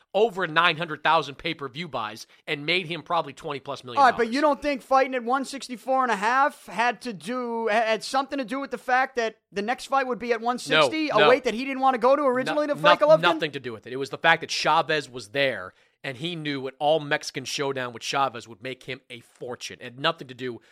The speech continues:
Speaker 1: with one sixty-four. I
Speaker 2: But
Speaker 1: think he would eventually gone up. Maybe it would have been Billy Joe Saunders in a fight that they were talking to him about at one sixty, but at one sixty-four was simply about the cash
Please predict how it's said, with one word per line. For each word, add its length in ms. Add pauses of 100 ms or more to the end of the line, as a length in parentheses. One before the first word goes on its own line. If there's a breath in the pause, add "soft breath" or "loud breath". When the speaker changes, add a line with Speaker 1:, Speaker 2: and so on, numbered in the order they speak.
(160 soft breath)
Speaker 1:
with 180
one 140
sixty-four. 560
I 80
Speaker 2:
But 80
Speaker 1:
think 100
he 80
would 140
eventually 340
gone 220
up. 160 (180 loud breath)
Maybe 280
it 60
would 120
have 40
been 100
Billy 200
Joe 160
Saunders 540
in 80
a 60
fight 240
that 80
they 80
were 80
talking 340
to 100
him 80
about 320 (260 soft breath)
at 200
one 180
sixty, 420
but 240 (260 soft breath)
at 80
one 120
sixty-four 600
was 180
simply 380
about 280
the 60
cash 580